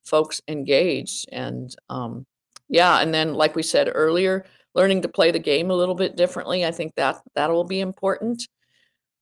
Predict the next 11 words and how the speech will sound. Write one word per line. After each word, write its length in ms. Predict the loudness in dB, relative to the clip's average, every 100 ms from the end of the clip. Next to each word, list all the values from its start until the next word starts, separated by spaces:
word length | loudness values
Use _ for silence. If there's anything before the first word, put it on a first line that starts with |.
| _
But, 380 | 2 2 0 -2
um, 320 | -2 -2 -4 -10 _ 0
yeah, 280 | 2 4
it's 240 | 4 2 0
gonna 180 | -4 -2
be 140 | -2
an 60 | -2
interesting 480 | -4 -6 -6 -8 -6
couple 280 | -4 -2
years, 300 | -2 0 -2
Michael, 560 | -4 -6 -2 -2 -2